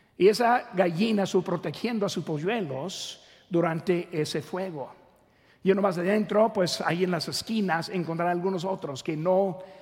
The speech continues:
encontraron a su, a su mamá. Y no encontraron la protección de ella. Obviamente muertos en ese lugar.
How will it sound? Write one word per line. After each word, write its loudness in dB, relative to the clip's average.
encontraron -2
a -2
su, -2
a -6
su -8
mamá. -6
Y 0
no 4
encontraron 0
la 2
protección -2
de -4
ella. 0
Obviamente 2
muertos -2
en -6
ese -6
lugar. -12